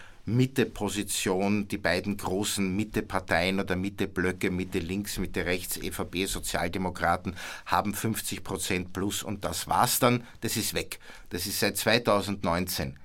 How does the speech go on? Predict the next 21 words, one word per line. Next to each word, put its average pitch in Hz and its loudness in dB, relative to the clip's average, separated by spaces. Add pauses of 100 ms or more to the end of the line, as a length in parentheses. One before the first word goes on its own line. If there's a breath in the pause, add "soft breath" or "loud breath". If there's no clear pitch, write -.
(120)
weg. 143 2 (420 loud breath)
Äh, 110 6 (160)
und 120 4
jetzt 139 2
kommen 127 6
eben 110 0 (180 loud breath)
n-, 107 0 (160)
sch-, - 2
viel 175 -2
stärkere 117 2
und 101 -4
möglicherweise 110 2
einflussreichere 98 0
Kräfte 98 2 (320 loud breath)
auf 101 2
der 90 2
rechten 98 0
Seite 76 0
des 80 -2
Hauses 82 -2
dazu. 80 -4